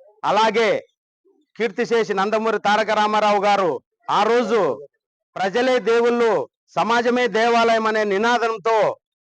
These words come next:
పార్టీని ప్రారంభించి, తొమ్మిది నెలల్లోనే అధికారంలోకి తెచ్చిన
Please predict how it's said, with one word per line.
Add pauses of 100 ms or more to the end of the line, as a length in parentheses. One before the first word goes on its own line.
(260)
పార్టీని
ప్రారంభించి, (420)
తొమ్మిది
నెలల్లోనే (720)
అధికారంలోకి
తెచ్చిన